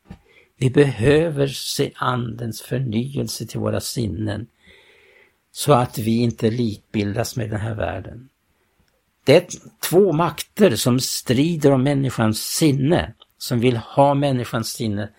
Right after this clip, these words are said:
och henne upp-, ha hennes uppmärksamhet. Därför ska vi stänga vårt sinne för det som den här världen representerar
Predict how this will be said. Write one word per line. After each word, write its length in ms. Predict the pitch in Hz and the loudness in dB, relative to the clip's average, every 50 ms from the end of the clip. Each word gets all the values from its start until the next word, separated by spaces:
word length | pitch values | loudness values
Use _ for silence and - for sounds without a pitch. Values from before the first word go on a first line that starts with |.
| _ - - - - _ | _ -20 -20 -20 -20 _
och 280 | - 101 104 101 - - | -4 -4 -4 -4 -6 -2
henne 380 | - 127 117 104 98 113 135 - _ _ | 0 0 2 2 0 -2 -6 -10 _ _
upp-, 460 | - 151 147 139 - _ - 156 - - - _ _ _ | 2 2 2 2 2 _ -14 -16 -16 -16 -20 _ _ _
ha 220 | - - 110 110 | 2 4 4 4
hennes 680 | 104 110 113 - - - - 135 135 110 107 - - | 4 2 -2 -6 -8 -6 -4 -2 0 0 0 0 0
uppmärksamhet. 1120 | 127 117 - - - 101 98 98 - - 120 101 107 107 120 104 - 110 - - - - _ _ _ _ _ _ _ _ _ _ _ _ - - _ - _ _ _ _ _ _ _ _ _ | -2 -2 -2 -4 -4 -4 -4 -4 -6 -6 -6 -4 -2 0 -2 -2 -2 -4 -10 -16 -20 -20 _ _ _ _ _ _ _ _ _ _ _ _ -20 -20 _ -20 _ _ _ _ _ _ _ _ _
Därför 360 | 131 156 170 160 - 175 147 | 6 6 6 6 2 0 -2
ska 240 | - - - 143 131 | -2 2 2 2 2
vi 120 | 131 127 | 2 0
stänga 580 | - - - - 151 147 113 110 117 131 151 165 | -2 -4 -2 0 2 2 2 0 2 0 0 2
vårt 260 | 170 175 170 165 - | 2 0 -2 -2 -4
sinne 640 | - - - - 160 151 127 110 95 90 90 - - | -4 -4 -4 -2 0 0 2 0 0 -4 -8 -12 -14
för 200 | - - - 110 | -14 -8 -6 -6
det 200 | 104 110 107 110 | -2 0 0 0
som 260 | 107 - 127 113 104 104 | 0 0 0 0 0 0
den 180 | 117 107 101 | 0 -2 -2
här 160 | - - 110 | -4 -6 -6
världen 560 | 101 98 101 - 131 131 135 139 131 135 131 123 | -8 -6 0 2 4 4 4 4 2 0 0 0
representerar 960 | 131 127 - 135 120 - - 127 - - 123 113 107 98 98 101 - 110 | -2 -2 -2 -6 -8 -6 -6 -6 -4 -2 -2 -2 0 -2 -4 -6 -8 -12